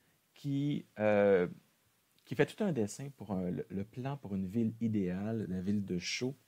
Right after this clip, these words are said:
Alors, dans le fond, je vous montre cette image-là. Ici, c'est la saline royale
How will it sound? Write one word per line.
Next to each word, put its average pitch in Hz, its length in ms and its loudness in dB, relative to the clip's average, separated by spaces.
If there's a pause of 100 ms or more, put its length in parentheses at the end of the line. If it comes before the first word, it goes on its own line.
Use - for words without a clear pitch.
(1080)
Alors, 101 180 0
dans 104 80 0
le 104 60 0
fond, 151 160 -2
je 131 80 -4
vous 110 80 -2
montre 131 140 -2
cette 113 140 -8
image-là. 101 520 -2 (400)
Ici, 202 240 -2
c'est 151 420 0
la 117 140 4
saline 131 380 2
royale 110 640 2